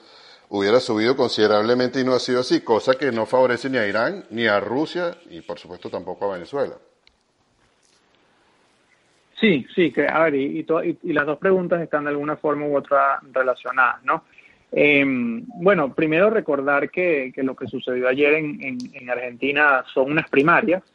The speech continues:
Speaker 2: Eh, la, la elección general, la elección real, pues, va a ser a, a finales de octubre, pero, em, creo, y de hecho hoy pasé la mayor parte de mi día viendo, viendo las reacciones en Argentina y viendo una, una rueda de prensa que, que ofreció el presidente Macri.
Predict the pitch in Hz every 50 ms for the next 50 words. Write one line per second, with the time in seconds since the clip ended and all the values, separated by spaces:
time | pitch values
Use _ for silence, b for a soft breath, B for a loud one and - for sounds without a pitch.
0 | _ _ 156 135 123 120 117 120 123 - 131 123 123 123 123 127 131 127 127 123
1 | 120 120 123 - - 135 120 147 151 147 131 - 127 127 127 131 139 143 - -
2 | 139 135 131 131 123 - - 131 147 151 151 151 147 143 139 143 151 - 147 135
3 | 143 - 131 123 - _ 131 131 131 139 139 131 127 127 - _ 131 127 123 131
4 | 139 147 160 151 - - 185 160 156 160 185 180 - 147 139 135 127 - b b
5 | b b b b b b b _ _ - - 131 135 139 127 123 120 117 113 -
6 | - - - - - - - 147 147 147 147 143 135 117 117 120 - 147 135 139
7 | 139 135 135 127 - 170 165 156 147 135 131 143 147 147 - 151 147 - 170 160
8 | 147 143 131 127 131 127 - 139 - - 156 147 135 127 127 127 131 139 143 147
9 | 143 135 135 131 127 131 131 139 143 135 127 120 127 131 127 123 131 139 143 139
10 | 135 131 123 120 - - 127 127 139 151 143 127 120 123 123 151 156 156 147 135
11 | 127 123 123 123 131 139 143 139 135 - - 135 131 127 127 131 139 139 139 131
12 | 120 - 131 123 120 _ 139 135 135 - - 143 131 120 - - 123 - 131 120
13 | - 123 120 - 139 - - 131 123 123 - 156 160 147 131 - - 151